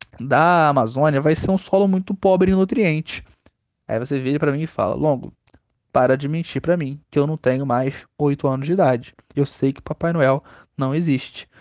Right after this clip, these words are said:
Cara, é o seguinte: desculpa se eu estraguei sua infância, não sei se você já sabia dessa.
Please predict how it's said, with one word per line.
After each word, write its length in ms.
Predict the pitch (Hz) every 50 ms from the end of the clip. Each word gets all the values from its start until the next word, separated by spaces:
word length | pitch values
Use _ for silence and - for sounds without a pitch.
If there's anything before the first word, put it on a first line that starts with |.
| - - - - _ _ _
Cara, 360 | - 190 180 151 123 107 80 - _ _ _ _ _
é 100 | 143 147
o 60 | 143
seguinte: 540 | - - 196 185 175 156 131 127 - - - -
desculpa 400 | - 147 147 - - 156 147 151
se 80 | 147 -
eu 20 |
estraguei 300 | 151 - - 160 147 143
sua 140 | 143 - 175
infância, 440 | 170 - - 139 135 135 - - -
não 140 | - 139 135
sei 140 | 123 - 131
se 80 | - -
você 160 | 135 - 135
já 100 | 139 139
sabia 320 | - - 143 139 143 156
dessa. 400 | 151 131 110 117 - - - 117